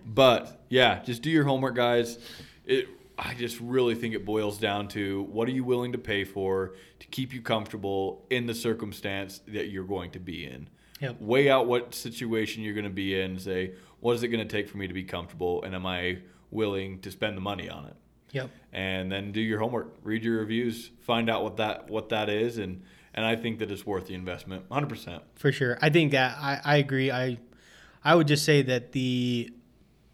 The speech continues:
Speaker 2: the boots is one thing that I think that for the longest time I didn't give enough credit to. I was very slow to be willing to spend more than a hundred dollars on boots.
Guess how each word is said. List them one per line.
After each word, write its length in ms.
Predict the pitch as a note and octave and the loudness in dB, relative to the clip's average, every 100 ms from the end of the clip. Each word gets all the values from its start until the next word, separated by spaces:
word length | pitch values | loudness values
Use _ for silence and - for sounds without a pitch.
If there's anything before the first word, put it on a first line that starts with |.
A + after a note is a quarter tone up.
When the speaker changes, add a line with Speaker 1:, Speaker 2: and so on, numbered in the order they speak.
| _ - | _ -4
Speaker 2:
the 160 | D3 | -4
boots 360 | B2+ F3+ A#3 A#3 | 6 8 8 2
is 140 | F3+ | 2
one 180 | D3+ E3+ | 4 4
thing 160 | E3 D#3 | 6 4
that 100 | C3 | 4
I 120 | C3+ | 2
think 280 | C#3+ F3 E3 | 2 0 2
that 340 | C#3+ B2+ A#2+ - _ _ | 2 2 -2 -12 _ _
for 240 | - - C#3+ | -20 -2 0
the 100 | B2 | 0
longest 420 | B2 D3 E3 D#3 | 2 2 2 0
time 340 | C#3+ C3+ C3 B2 | 0 0 -2 -2
I 100 | C3 | -4
didn't 220 | B2 B2 | -4 -2
give 160 | B2 | -2
enough 240 | B2 A#2+ - | -2 -4 -4
credit 300 | C3 B2+ - | -4 -4 -4
to. 200 | D3+ D3+ - _ - - - _ | -2 -2 -4 _ -20 -20 -20 _
I 360 | C3+ C3 C3 C3+ | 6 6 6 4
was 180 | C3 B2 | 0 0
very 240 | C3+ C3 | 2 2
slow 560 | - - C#3+ C#3+ C3 B2 | 0 0 4 4 2 -2
to 160 | - | -6
be 140 | B2+ B2 | -4 -2
willing 240 | B2+ B2 | 0 -2
to 60 | A#2+ | -4
spend 280 | - C3 B2+ | -2 -2 0
more 120 | A#2+ | -2
than 80 | A#2 | -2
a 20 | |
hundred 220 | A#2+ A#2+ | -4 -2
dollars 240 | A2+ A2+ A#2 | -2 -2 -4
on 100 | A2+ | -4
boots. 380 | A#2+ C3+ - | -4 -4 -8